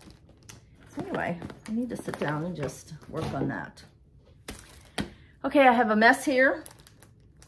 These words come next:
but I think that's all. So next time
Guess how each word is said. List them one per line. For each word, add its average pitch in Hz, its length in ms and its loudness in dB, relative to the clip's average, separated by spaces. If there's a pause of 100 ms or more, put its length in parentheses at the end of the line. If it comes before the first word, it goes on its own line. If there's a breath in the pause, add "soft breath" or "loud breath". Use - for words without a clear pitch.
(260)
but 196 100 2
I 185 80 0
think 180 200 -8
that's - 200 -8
all. - 220 -16 (640 loud breath)
So 180 520 4
next - 520 0
time 208 580 2